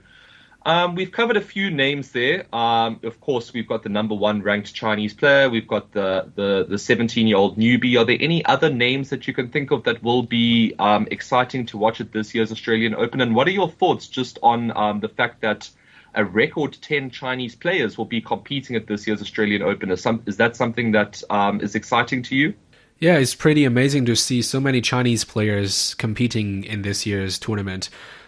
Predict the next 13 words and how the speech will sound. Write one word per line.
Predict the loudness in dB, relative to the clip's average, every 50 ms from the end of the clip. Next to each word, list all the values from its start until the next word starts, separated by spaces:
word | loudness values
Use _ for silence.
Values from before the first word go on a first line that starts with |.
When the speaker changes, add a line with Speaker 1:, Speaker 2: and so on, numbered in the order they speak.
| -10 -4
Speaker 2:
So | 0 2 2 2
in | 4 2 0
the, | 2 4 4 6 6 4 4 2 -2 -6 -4
in | -2 2
the | 2 4
women's | 4 4 6 6 4 2 2
singles, | 0 -2 -2 -2 0 0 0 0 0 -2 -4 -6 -12 -20 -20 -20 -20 _ -4 2
Zheng | 4 4 4
Qingwen | 4 2 2 2 2 2 2 4 2 2 0 -4 -8 -14 -20 -10 0
definitely | 2 2 2 2 0 0 2 2 0 2
deserves | 0 0 0 0 0 0 0 -2 -2
our | -2 0 0 0
attention. | -2 -4 -4 -4 -4 -4 -4 -6 -8 -10